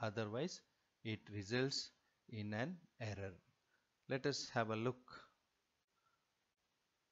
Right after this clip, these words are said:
Here we have a global scope where we have defined a global variable X, and we are using that global variable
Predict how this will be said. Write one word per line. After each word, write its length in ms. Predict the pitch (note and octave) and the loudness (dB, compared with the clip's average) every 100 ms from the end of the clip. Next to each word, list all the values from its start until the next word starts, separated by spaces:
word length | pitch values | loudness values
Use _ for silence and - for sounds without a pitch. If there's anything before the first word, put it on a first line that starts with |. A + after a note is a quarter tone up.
| _ _ _ _ _ _ F#5+ G5 _ _ _ _ _ _ _ _ _ _ _ _ _ | _ _ _ _ _ _ _ _ _ _ _ _ _ _ _ _ _ _ _ _ _
Here 340 | - D3 D#3+ C#3 | -4 6 8 8
we 100 | B2+ | 6
have 200 | A#2+ A2+ | 4 4
a 140 | G#2+ F#2+ | 0 0
global 320 | G#2+ G#2 A2+ | -2 0 0
scope 380 | G#2+ - C3+ D#3+ - _ _ _ _ _ _ _ _ - | -2 -4 -2 -4 -8 _ _ _ _ _ _ _ _ -12
where 240 | G#2 G#2 G2+ - - | -6 -6 -8 -16 -10
we 100 | G#2 | -8
have 140 | G2 | -8
defined 400 | G2+ - G2+ F#2+ | -8 -8 -8 -8
a 300 | F#2+ G2+ G2 | -12 -14 -12
global 240 | G2+ F#2 G2+ | -10 -8 -8
variable 460 | G2 F#2+ F#2+ G2+ G2 | -8 -8 -8 -8 -6
X, 360 | A#2+ - - - _ _ _ _ _ _ _ | -6 -6 -10 -12 _ _ _ _ _ _ _
and 400 | A2 A2 G#2+ G#2 G#2 - _ _ - | -4 -2 -2 -4 -10 -14 _ _ -10
we 160 | A#2 B2 | -2 2
are 140 | A#2+ | 2
using 600 | A#2+ C#3+ D#3+ D#3 C3 A2 G#2+ - | 2 0 0 -2 -2 -2 -8 -10
that 180 | G#2+ G2+ - F#2+ _ _ _ _ _ _ _ G2+ | -8 -8 -10 -20 _ _ _ _ _ _ _ -12
global 380 | G#2+ G2 G#2+ C#3 F#3 _ _ _ _ _ _ _ _ A2+ | -8 -6 -4 -6 -8 _ _ _ _ _ _ _ _ -8
variable 600 | A2 G#2 G2+ F#2+ G#2 | -4 -4 -4 -6 -8